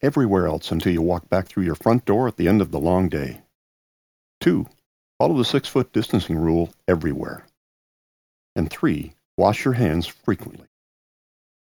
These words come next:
Here's a stat for you. If ninety-five percent of our population followed these three simple safety practices,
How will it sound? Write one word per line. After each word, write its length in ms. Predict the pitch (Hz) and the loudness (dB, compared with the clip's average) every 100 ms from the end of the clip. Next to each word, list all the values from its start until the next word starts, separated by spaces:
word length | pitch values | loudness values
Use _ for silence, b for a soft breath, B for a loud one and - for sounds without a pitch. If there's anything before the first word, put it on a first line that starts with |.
| _ - | _ -2
Here's 160 | 151 | 0
a 60 | 80 | -2
stat 340 | - - 62 | -4 -8 -8
for 160 | - 62 | -12 -14
you. 160 | 62 - _ _ _ _ _ | -14 -16 _ _ _ _ _
If 140 | - 82 | -4 0
ninety-five 680 | 92 143 151 - 123 123 | 2 2 0 0 -2 0
percent 380 | - 104 107 73 | -2 -2 -2 -2
of 80 | 73 | -2
our 140 | 85 | -4
population 680 | - 104 - 95 80 - 78 | -2 -4 -2 -2 -2 -4 -6
followed 300 | - 82 76 | -2 0 -2
these 220 | 73 - | -6 -8
three 240 | - 117 143 | -4 -4 -4
simple 340 | - 117 - | -4 -2 -2
safety 380 | - 190 - 147 | -2 -4 -2 -6
practices, 680 | - 117 - - 131 143 | -4 -6 -8 -8 -8 -8